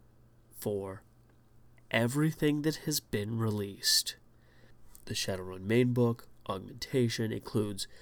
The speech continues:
qualities, how things work, everything. All of it,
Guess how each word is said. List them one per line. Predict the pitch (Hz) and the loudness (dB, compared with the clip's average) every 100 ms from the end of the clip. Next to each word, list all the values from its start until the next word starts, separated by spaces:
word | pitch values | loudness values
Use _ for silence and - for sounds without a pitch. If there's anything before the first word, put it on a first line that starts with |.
| - - - - - | -20 -20 -20 -18 -10
qualities, | - 139 135 123 104 92 90 - - - - | 4 6 8 6 4 -2 -6 -8 -10 -20 -16
how | - 131 135 | -2 2 2
things | 120 117 107 107 | 0 -4 -6 -8
work, | 101 101 98 101 - - - - - | -10 -8 -8 -10 -14 -18 -16 -6 4
everything. | 123 110 104 90 - 98 95 - - _ _ - - - - - - - | 4 4 0 -6 -8 -10 -10 -18 -20 _ _ -20 -20 -20 -20 -20 -6 0
All | 107 113 | 2 4
of | 127 | 6
it, | 151 | 4